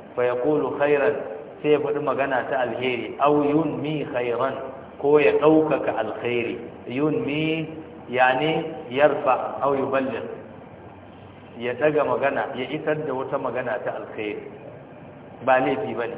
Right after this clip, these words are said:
ba laifi bane. Rawahu Imam Ahmad, Imam Ahmad ya rawaito wannan hadisi, wal Bukhari wa Muslim.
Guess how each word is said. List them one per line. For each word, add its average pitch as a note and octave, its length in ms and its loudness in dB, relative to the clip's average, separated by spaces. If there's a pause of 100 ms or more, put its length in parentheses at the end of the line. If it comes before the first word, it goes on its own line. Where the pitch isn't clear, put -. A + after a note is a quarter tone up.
(600)
ba A#2 160 4
laifi B2+ 400 -2 (240)
bane. A2 240 -2 (1400)
Rawahu D3 320 6
Imam C#3+ 320 0
Ahmad, D3 400 2
Imam C#3+ 280 2
Ahmad C#3+ 320 2
ya C#3+ 120 2
rawaito D3 240 0
wannan C#3+ 200 0
hadisi, D3 360 -2
wal B2+ 160 -2
Bukhari C3+ 320 -2
wa C3+ 160 -4
Muslim. D3+ 320 -2